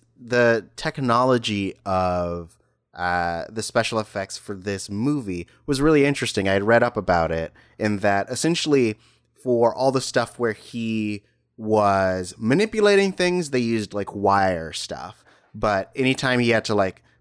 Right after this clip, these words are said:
put on or remove clothes or, or was partially invisible, they essentially had him in an all black velvet suit, uh, underneath the, like, clothes, and then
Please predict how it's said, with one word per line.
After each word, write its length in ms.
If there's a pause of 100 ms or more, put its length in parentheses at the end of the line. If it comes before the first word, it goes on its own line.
put 180
on 300
or 100
remove 400
clothes 640
or, 320
or 140
was 240
partially 600
invisible, 640 (220)
they 100
essentially 380
had 180
him 200
in 160
an 120 (120)
all 460
black 600 (300)
velvet 500
suit, 640 (260)
uh, 340
underneath 580 (140)
the, 220
like, 260
clothes, 680 (240)
and 260
then 500